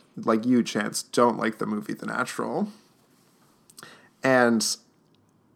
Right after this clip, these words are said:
I just feel like if you bu-, like, buy into that, um, like,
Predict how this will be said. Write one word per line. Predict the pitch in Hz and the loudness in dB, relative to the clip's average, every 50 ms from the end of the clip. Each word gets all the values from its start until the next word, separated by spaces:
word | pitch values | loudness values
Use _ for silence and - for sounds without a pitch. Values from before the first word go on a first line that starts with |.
| _ _ _ _ _ - | _ _ _ _ _ -10
I | - 135 | -10 -6
just | - 151 147 143 - - | -2 -2 -2 -2 -2 -2
feel | - 139 135 | 0 2 4
like | 127 120 113 - - - | 4 4 2 2 -2 -8
if | 127 117 - - | -8 -8 -6 -4
you | 123 123 120 120 117 110 107 - - | -2 2 2 4 2 2 -2 -4 -2
bu-, | - 123 123 117 - | 0 0 0 0 -2
like, | 123 117 - 107 - | -2 -2 -4 -4 -6
buy | - 117 117 117 113 120 | -4 -2 0 2 2 2
into | 113 113 110 117 123 117 - - 120 | 0 0 0 -2 -2 -2 0 0 0
that, | 101 110 107 104 107 107 104 107 - - - - - - - - _ - _ _ _ _ _ _ _ _ _ - | 2 2 4 4 4 2 0 -4 -12 -18 -20 -20 -20 -20 -20 -20 _ -20 _ _ _ _ _ _ _ _ _ -6
um, | - 131 117 117 113 113 117 120 120 - | -4 -2 0 0 2 2 0 0 0 2
like, | 127 120 113 - - | 2 2 2 2 -2